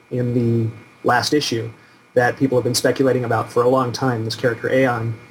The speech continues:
And, um, I'll be interested to see what the reaction is when that character's story fully plays out. Um, you know, there's so much going on in the book, and there's been so much going on in the book,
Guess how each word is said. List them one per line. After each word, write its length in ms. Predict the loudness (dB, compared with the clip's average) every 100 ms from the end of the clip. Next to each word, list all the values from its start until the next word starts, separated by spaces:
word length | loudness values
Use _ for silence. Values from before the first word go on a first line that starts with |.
| -20 -20 -10
And, 380 | -4 0 2 2
um, 580 | 4 4 4 2 0 -4 -4
I'll 100 | 0
be 80 |
interested 280 | 0 0 -2
to 60 | 0
see 260 | 0 2
what 200 | 2 0
the 60 | 0
reaction 500 | 2 2 2 -2 -2
is 300 | -2 -2 -4
when 500 | -4 -4 -2 -4 -4 -10 -20 -6
that 180 | -2 -2
character's 440 | 2 0 2 -2 0
story 300 | 2 2 0
fully 300 | 0 0 0
plays 340 | 0 2 2
out. 260 | 2 0 -2 -14 -20 -6
Um, 560 | 0 2 2 0 -2 -6 -14 -20 -20 -20 -20 -6 0
you 80 |
know, 240 | 4 4 0 -6 -14 -16 -20 -20 -20 -20 -18 -2
there's 180 | 0 2
so 220 | 2 2
much 260 | 4 2 0
going 260 | 0 2 4
on 160 | 4
in 60 | 2
the 40 |
book, 300 | 2 0 -2
and 100 | -4
there's 160 | -4 -4
been 280 | 0 2 2
so 180 | 0 -2
much 220 | -4 -6
going 240 | -6 -4
on 140 | -2 -2
in 60 |
the 60 | -2
book, 220 | 0 -2